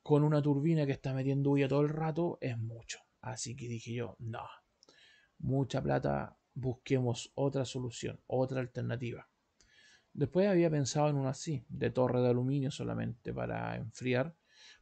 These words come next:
pero refrigeración pasiva es lo mismo que tengo. Entonces,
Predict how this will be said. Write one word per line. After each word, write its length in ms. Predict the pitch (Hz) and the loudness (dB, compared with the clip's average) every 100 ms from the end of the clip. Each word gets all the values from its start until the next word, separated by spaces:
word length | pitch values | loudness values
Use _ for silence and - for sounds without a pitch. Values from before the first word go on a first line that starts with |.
| - | 0
pero 320 | 143 143 147 | 4 6 4
refrigeración 720 | 143 131 127 127 127 117 160 160 | 2 -2 -2 0 0 0 0 0
pasiva 420 | 147 - 175 175 | -2 0 4 4
es 60 | |
lo 100 | 151 | 4
mismo 300 | 143 156 147 | 2 2 2
que 80 | 139 | 0
tengo. 420 | 143 151 123 - _ _ _ _ - - | 0 0 -2 -12 _ _ _ _ -20 -10
Entonces, 680 | 120 120 135 127 - 131 127 | -4 -2 0 -2 -2 -4 -6